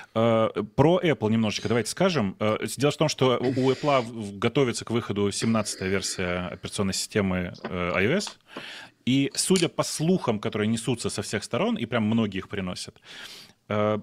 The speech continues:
будет разрешён, разрешена так наз-, так называемый сайдлоудинг, то есть установка мимо стора некоторых, некоторого вида, некоторых приложений. Тут есть тонкий момент. Разрешено будет в Евросоюзе.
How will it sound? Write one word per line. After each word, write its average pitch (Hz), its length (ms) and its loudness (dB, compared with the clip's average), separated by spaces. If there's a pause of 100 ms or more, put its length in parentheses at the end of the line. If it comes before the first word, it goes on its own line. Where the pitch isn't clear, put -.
будет 170 640 0 (320)
разрешён, 135 840 2
разрешена 127 460 0
так - 140 -8
наз-, 120 180 -6 (120)
так - 120 -12
называемый 135 240 0
сайдлоудинг, 113 680 2
то 98 60 -6
есть - 140 -4
установка 131 480 0
мимо 120 360 2
стора 156 640 0
некоторых, 110 460 -4
некоторого 117 360 -2
вида, 104 240 0
некоторых - 360 -4
приложений. 90 600 -6 (640)
Тут 185 240 0
есть 170 180 -2
тонкий 170 280 2
момент. 127 400 0 (140)
Разрешено 131 500 2
будет 147 240 0
в - 20 -4
Евросоюзе. 113 760 -2